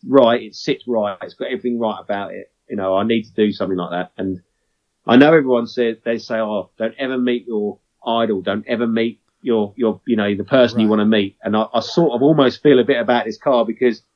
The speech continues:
Speaker 1: I know it's never gonna look like what I can imagine it to look like in that picture 'cause it's been sitting around for so long. But I intend to bring it back to that so I can,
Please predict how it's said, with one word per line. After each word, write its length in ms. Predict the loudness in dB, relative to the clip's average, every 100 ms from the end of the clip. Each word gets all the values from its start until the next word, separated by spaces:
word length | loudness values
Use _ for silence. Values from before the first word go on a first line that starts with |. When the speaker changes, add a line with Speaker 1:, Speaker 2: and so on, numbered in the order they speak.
| _ _ _ _ _ _ _
Speaker 1:
I 120 | -4 0
know 180 | 4
it's 160 | 4 2
never 200 | -2 0
gonna 140 | 0
look 180 | 0 -2
like 240 | -2 -4 -4
what 180 | -4
I 100 | -2
can 120 | -2 -2
imagine 360 | 0 0 -2
it 100 | -10
to 60 | -8
look 140 | -8
like 220 | -6 -6 -6
in 60 |
that 140 | -12 -6
picture 280 | -8 -6 -16
'cause 120 | -16
it's 100 | -6
been 220 | -4 -2
sitting 240 | -2 -2 0
around 240 | -2 -2
for 80 | -6
so 200 | -8 -6
long. 280 | -6 -10 -14 _ _ _
But 80 | -4
I 100 | -2
intend 320 | -2 0 2 2
to 40 |
bring 260 | 2 2 2
it 140 | -2
back 240 | -2 -2 -4
to 120 | -2
that 200 | -2 -4 _ -10
so 300 | -2 0 0
I 40 | 0
can, 240 | -4